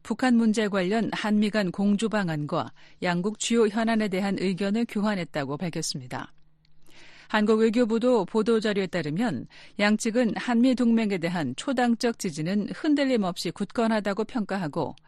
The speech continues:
그간 한미 글로벌 포괄 전략 동맹으로서 돌출해온 성과들을 성공적으로 관리하고 최상의 정책 공조도 지속될 수 있도록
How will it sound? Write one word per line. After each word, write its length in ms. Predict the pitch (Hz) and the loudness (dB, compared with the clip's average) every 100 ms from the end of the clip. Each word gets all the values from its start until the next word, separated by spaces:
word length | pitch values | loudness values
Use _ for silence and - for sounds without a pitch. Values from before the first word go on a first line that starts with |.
| - - - - | -20 -20 -20 -8
그간 320 | 214 208 214 | 0 2 2
한미 400 | 208 226 214 220 | 2 2 4 2
글로벌 560 | - 220 220 233 226 170 | 2 0 2 2 2 0
포괄 420 | - 262 240 226 | 0 0 2 2
전략 400 | 208 185 202 196 | 0 0 0 0
동맹으로서 720 | 202 190 180 156 139 131 160 | 0 0 0 -2 -4 -4 -4
돌출해온 560 | 147 196 - 196 190 208 | -2 -2 -2 -2 -2 -2
성과들을 640 | - 254 254 208 190 127 - - | 0 -2 0 -2 -2 -6 -8 -16
성공적으로 760 | - 269 247 240 233 214 226 233 | -4 0 2 4 2 0 -2 -4
관리하고 720 | 190 175 190 190 147 151 120 - - - | -4 -4 -2 -4 -4 -6 -6 -12 -20 -12
최상의 640 | - 240 240 226 214 208 | -2 0 2 0 0 0
정책 420 | 180 185 190 220 208 | -2 -2 -2 -2 -2
공조도 600 | 185 170 156 147 175 160 | 0 0 -2 -2 -2 -2
지속될 460 | 196 214 - 208 | -2 -2 -2 -4
수 140 | - 202 | -2 -4
있도록 480 | 147 190 190 131 | -4 -4 -4 -4